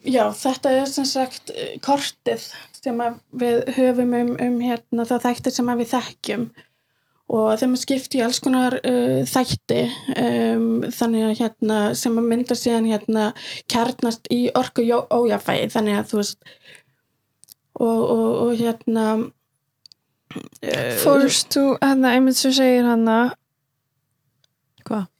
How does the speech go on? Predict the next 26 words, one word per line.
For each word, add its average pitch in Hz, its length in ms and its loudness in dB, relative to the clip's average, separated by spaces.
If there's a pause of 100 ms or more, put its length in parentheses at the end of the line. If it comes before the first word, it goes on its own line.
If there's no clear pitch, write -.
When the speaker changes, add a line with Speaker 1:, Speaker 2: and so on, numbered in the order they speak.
Speaker 2:
að 269 140 4
vera 254 280 6 (500)
að - 80 -10
forsa, - 580 2
sem 254 200 2
sagt, 262 320 0
hérna, 277 520 2 (440)
Speaker 3:
Dietary 285 480 4
Speaker 2:
meir-, 214 60 -2
já, 285 140 8
Speaker 3:
habits. - 440 2
Speaker 2:
mhm. 277 480 4 (640)
Speaker 1:
Já, 262 240 2
Speaker 2:
Það 254 180 2
er 285 120 8
Speaker 1:
einmitt. 285 120 4
Speaker 2:
þarna. 294 320 4 (880)
Speaker 1:
Einmitt. 240 360 0 (680)
Og, 247 520 4
sko, 269 300 0
þegar 277 300 2
við 311 240 4 (400)
reynum 294 560 4
að, 262 440 0
að, 247 260 0 (220)
sko, 247 260 -4